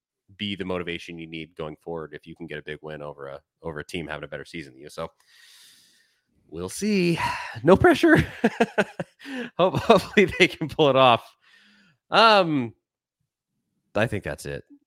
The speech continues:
Uh, Charlie Burris, Zach Reagan, thank you, thank you, thank you, thank you. Thank you to everybody who watched, commented. Mister Jones, Ben, Ben is in here commenting. Now. John Hill, as always, he's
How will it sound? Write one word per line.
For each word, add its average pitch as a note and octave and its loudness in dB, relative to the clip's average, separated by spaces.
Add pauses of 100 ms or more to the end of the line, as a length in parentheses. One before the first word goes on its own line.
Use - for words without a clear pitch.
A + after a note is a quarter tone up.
Uh, E2+ -4 (1000)
Charlie G#2+ -2
Burris, - -14 (300)
Zach G2+ -2
Reagan, D#2 -14
thank F3+ -2
you, F3 -8
thank D#3 -8
you, D3 -8
thank A#2 -10
you, G2+ -18
thank F2+ -16
you. E2 -20
Thank C3+ -4
you B2 -10
to G#2+ -6
everybody F#2+ -6
who D#2+ -16
watched, G2 -2
commented. F#2 -12 (540)
Mister F#2+ -12
Jones, F2+ -6
Ben, G2 -6 (120)
Ben G2 -6
is F#2+ -8
in F2+ -10
here F2 -12
commenting. F2 -10 (720)
Now. F#2+ -2
John E2+ -6
Hill, G#2 -2
as F2 -6
always, F#2 -2
he's - -18